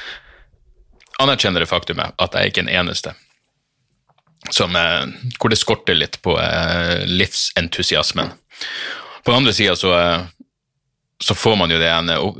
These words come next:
øyeblikkene hvor man får et, eh, utilsiktet spark i ræva. I dag så var det at, eh, eh, det plutselig ringte på, og så var det min, min kjære manager, Stian, som sto ved min dør for å gi meg, eh, en sen overlevering av, eh,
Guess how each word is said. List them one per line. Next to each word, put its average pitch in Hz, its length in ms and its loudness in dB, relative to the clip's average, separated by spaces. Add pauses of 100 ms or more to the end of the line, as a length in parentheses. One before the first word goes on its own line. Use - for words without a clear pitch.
(260)
øyeblikkene 85 420 0
hvor - 80 -12
man 80 160 -4
får 82 240 0
et, - 180 -8
eh, 80 380 0
utilsiktet 92 640 0
spark - 320 0
i 82 80 0
ræva. 85 300 2
I 82 80 -2
dag 92 180 4
så - 140 -2
var 82 80 2
det 80 160 -2
at, - 80 -8
eh, - 240 -2 (1400)
eh, 76 240 0
det 82 180 -4
plutselig 92 300 2
ringte 82 180 -2
på, 117 220 4
og 78 80 0
så 87 80 0
var 85 80 2
det 82 80 -2
min, 82 160 -2 (100)
min 85 120 0
kjære 85 240 0
manager, 127 440 2
Stian, 117 420 2
som 123 140 0
sto 151 300 2 (100)
ved 113 160 0
min 120 180 2
dør 147 380 4 (960)
for - 160 0
å 92 80 4
gi 92 160 4
meg, 87 480 0 (1120)
eh, 92 540 2
en 98 100 0
sen 110 240 2
overlevering 92 640 2
av, 85 260 2
eh, 87 320 0